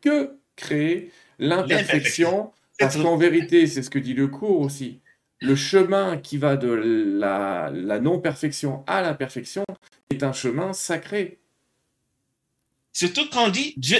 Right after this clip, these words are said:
Speaker 2: est partout. Où est-ce qu'on aurait pu créer ce qui n'est pas partout ? C'est nulle part. Donc l'imperfection en vérité n'est même nulle part. C'est pour ça que le cours dit le monde est vide. Il n'y a pas de monde, il n'y a pas de corps. Nous ne sommes pas là réellement. Nous sommes en train de rêver d'être là, un peu comme je rêve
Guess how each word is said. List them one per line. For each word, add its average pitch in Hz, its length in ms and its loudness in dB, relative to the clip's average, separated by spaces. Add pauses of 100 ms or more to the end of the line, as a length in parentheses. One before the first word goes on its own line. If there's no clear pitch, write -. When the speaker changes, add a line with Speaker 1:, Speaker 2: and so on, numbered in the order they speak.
Speaker 2:
est 185 100 4
partout. 131 420 0 (100)
Où 220 80 8
est-ce 214 100 6
qu'on 175 140 4
aurait 170 160 6
pu 170 100 0
créer 156 440 2
ce - 120 -6
qui 165 160 -6
n'est 156 100 2
pas 135 140 2
partout ? 127 420 -2
C'est - 280 -8
nulle 170 200 2
part. 185 320 0 (420)
Donc 226 200 6
l'imperfection 190 600 6
en 233 60 4
vérité 156 240 2
n'est 208 60 2
même 185 140 4
nulle 196 180 2
part. 170 380 -2
C'est 135 100 -6
pour 127 40 -2
ça 202 100 2
que 185 100 -2
le 135 80 2
cours 175 220 -4
dit 147 100 0
le - 80 4
monde 214 240 4
est 196 80 6
vide. 190 380 0 (360)
Il 214 60 0
n'y 240 60 8
a 214 40 10
pas 220 140 6
de 180 80 4
monde, 208 360 2
il 160 60 -4
n'y 220 40 0
a 202 60 0
pas 190 140 0
de 135 80 0
corps. 127 420 -4 (300)
Nous 220 80 6
ne 233 80 6
sommes 247 240 6
pas 233 100 4
là 208 140 6
réellement. 190 520 2
Nous 190 120 2
sommes 208 140 2
en 165 60 4
train 202 100 -2
de 180 100 6
rêver 156 280 4
d'être 147 240 4
là, 180 220 4
un 139 60 0
peu 175 200 -8
comme 165 140 -6 (380)
je 123 120 2
rêve 156 300 8